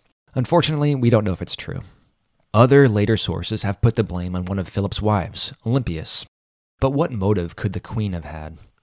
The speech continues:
She was just one of Philip's wives and had become increasingly estranged.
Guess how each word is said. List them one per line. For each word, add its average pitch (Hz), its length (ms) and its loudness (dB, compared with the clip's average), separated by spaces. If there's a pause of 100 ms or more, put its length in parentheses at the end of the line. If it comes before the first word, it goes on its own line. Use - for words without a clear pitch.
(220)
She - 200 0
was 175 140 2
just 139 200 -2
one 95 240 0
of 90 100 -4
Philip's 80 300 -6
wives 80 460 -8 (180)
and 104 80 -6
had 95 140 -4
become 107 240 0
increasingly 131 640 -2
estranged. 85 720 -8